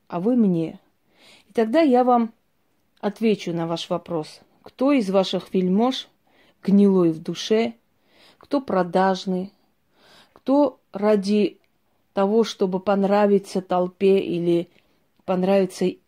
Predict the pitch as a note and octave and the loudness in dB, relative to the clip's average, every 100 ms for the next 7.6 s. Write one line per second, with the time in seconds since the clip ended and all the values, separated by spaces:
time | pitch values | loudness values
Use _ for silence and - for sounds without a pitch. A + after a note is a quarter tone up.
0 | _ _ - - G3+ G#3+ G#3 F#3 F3+ G3 | _ _ -20 -4 0 2 2 0 2 2
1 | F3+ F3+ F3 E3+ - _ - - F#3+ B3+ | 2 -2 -2 -4 -8 _ -20 -4 -2 0
2 | A3 G3 F3 F#3+ F3 E3+ F3 F3 - F#3 | 2 0 0 -2 -2 0 -2 -2 -4 -6
3 | F3+ F3+ F3+ F3+ - G3 G3+ G3+ F#3+ F#3+ | -4 -2 0 -2 -4 0 0 2 0 0
4 | F#3 F#3 - _ _ - C4+ C#4+ - A#3 | -2 -6 -18 _ _ -6 -4 -2 0 0
5 | B3+ A3+ A3 G3 G3+ G3 A3 - F#3+ F3+ | 0 2 2 2 2 2 -2 0 -2 -2
6 | E3 E3+ F3 _ _ _ _ _ _ A3+ | -2 -2 -4 _ _ _ _ _ _ -6
7 | G3+ G#3+ G3+ A3 G3 F#3+ | -4 -4 -2 0 2 0